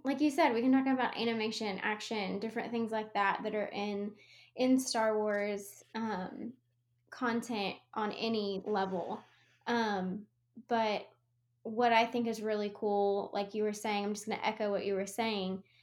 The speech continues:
whether it's books, um, movies, T V shows, comics, like, anything,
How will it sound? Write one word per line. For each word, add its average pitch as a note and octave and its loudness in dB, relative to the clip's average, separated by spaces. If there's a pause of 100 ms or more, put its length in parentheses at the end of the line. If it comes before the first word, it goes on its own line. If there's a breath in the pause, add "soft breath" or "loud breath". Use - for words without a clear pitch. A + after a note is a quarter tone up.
(220 soft breath)
whether A#3 2
it's - -2
books, B3 2 (120)
um, G#3 0 (240)
movies, B3 6 (420)
T C#4+ 2
V C4 2
shows, A3+ 6 (400)
comics, C4+ 4
like, B3 4 (120)
anything, A#3+ 4